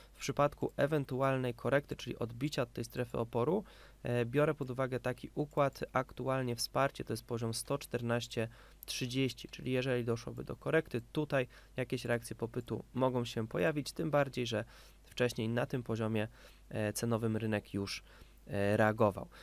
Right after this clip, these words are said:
Natomiast jeżeli chodzi o, e, o ruch wzrostowy, jeżeli zobaczymy tutaj dzisiaj wybicie do góry, no to celem dla, e, kupujących powinna być geometria,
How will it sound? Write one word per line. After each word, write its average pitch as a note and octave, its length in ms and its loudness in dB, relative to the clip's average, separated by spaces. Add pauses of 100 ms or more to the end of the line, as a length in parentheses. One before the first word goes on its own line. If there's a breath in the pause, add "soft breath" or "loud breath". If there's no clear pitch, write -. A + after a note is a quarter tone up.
(160 loud breath)
Natomiast - 480 -2
jeżeli C3 320 2
chodzi B2 380 0
o, A2 220 6 (180)
e, G#2 460 2 (200)
o A#2+ 160 2
ruch B2+ 280 2
wzrostowy, A#2+ 760 4
jeżeli A2+ 580 0
zobaczymy A#2 500 -2
tutaj A2 280 -2
dzisiaj A2+ 300 -2
wybicie A#2+ 440 -2
do D3+ 140 2
góry, D3+ 380 4 (340 loud breath)
no - 100 -2
to D3+ 140 2
celem C3+ 400 2 (280)
dla, A#2 340 4 (180)
e, G#2+ 180 0
kupujących D3 800 0
powinna C3 300 0
być B2 180 -8
geometria, B2 680 2